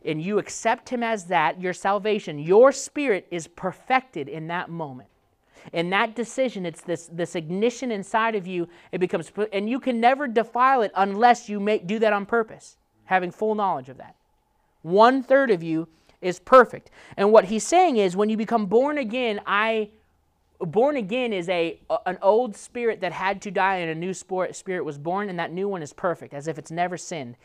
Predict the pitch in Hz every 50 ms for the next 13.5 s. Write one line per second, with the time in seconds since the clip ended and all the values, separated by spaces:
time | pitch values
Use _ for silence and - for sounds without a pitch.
0 | _ - - _ 180 185 180 170 180 202 214 208 - 214 196 180 190 190 185 170
1 | 165 165 160 151 - - 180 170 165 156 143 - - - 185 156 135 - - -
2 | _ _ _ _ _ _ _ _ _ _ _ _ _ 151 165 180 196 - 185 190
3 | 190 185 175 175 175 165 160 156 - 185 175 175 160 151 - - 165 165 151 160
4 | 156 156 147 143 143 139 131 - 180 156 143 135 131 127 117 110 107 - 131 107
5 | 98 90 80 76 - - _ _ _ _ _ _ 160 160 160 156 - - 180 175
6 | 170 175 - - _ _ _ _ _ _ - 160 - - 160 147 123 - - 160
7 | 165 165 170 175 175 - _ _ _ _ - - - - - - 180 185 180 196
8 | 185 175 - - 254 247 233 214 190 175 165 - - 196 196 196 208 202 208 180
9 | 196 202 185 240 247 247 - 226 190 196 208 226 254 240 262 269 262 254 233 -
10 | 220 214 196 202 - 190 190 190 190 180 180 175 - _ _ _ _ _ _ _
11 | _ _ _ - _ - 143 - _ - _ _ _ _ 185 160 165 202 220 247
12 | 269 277 277 269 262 269 240 254 220 - 262 233 208 226 220 208 202 202 202 175
13 | 185 185 180 165 160 165 165 - -